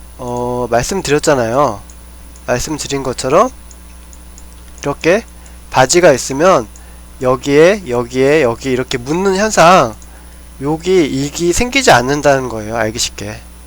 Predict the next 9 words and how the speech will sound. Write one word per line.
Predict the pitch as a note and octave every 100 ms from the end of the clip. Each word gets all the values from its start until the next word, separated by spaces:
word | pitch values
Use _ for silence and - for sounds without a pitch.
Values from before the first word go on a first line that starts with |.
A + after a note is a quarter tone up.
| - - - -
거짓말 | - C#3 E3+ D#3+ C3
같죠? | A2 - G#2+ G#2+ - - - - -
근데 | C3 F#3+ - - -
진짜예요. | - C3+ C#3 - C3+ G#2+ A2+ C3 - - -
<laughs> | - -
진짜로. | - C#3+ - C#3 A2 G#2
이렇게 | C#3 F3+ D#3
안 | B2 A2+
돼. | G#2+